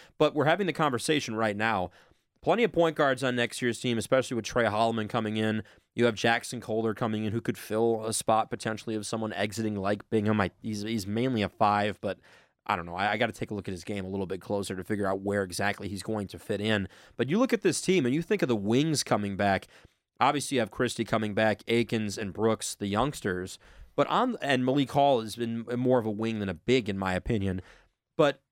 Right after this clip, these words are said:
it's late in the recruiting cycle right now. You're, I don't think you're really bringing in any more kids out of high school.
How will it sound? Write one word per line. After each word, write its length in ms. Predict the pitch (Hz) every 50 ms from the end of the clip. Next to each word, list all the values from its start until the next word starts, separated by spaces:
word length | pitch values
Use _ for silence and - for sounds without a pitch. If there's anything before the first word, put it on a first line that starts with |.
| _ _ _ _ _ _ _
it's 220 | 120 110 - -
late 260 | 110 110 123 151 -
in 60 | 208 214
the 80 | 214
recruiting 420 | 208 202 - - 196 185 175 175 165
cycle 380 | - - 170 156 151 - 165
right 220 | 151 143 143 147 147
now. 360 | 143 135 131 131 131 135 131 - - - _ _ _
You're, 180 | 110 107 117 -
I 80 | 117 127
don't 140 | 156 151 -
think 200 | - 170 165 -
you're 80 | 165 160
really 200 | 156 165 165 160
bringing 320 | 127 - 143 156 156 156
in 120 | 151 151 151
any 140 | 143 143 143
more 440 | 143 135 135 135 135 135 135 - - _
kids 240 | - - 147 139 117
out 160 | 131 127 127
of 60 | 127 120
high 140 | 131 127 127
school. 500 | - - - 131 120 120 123 123 120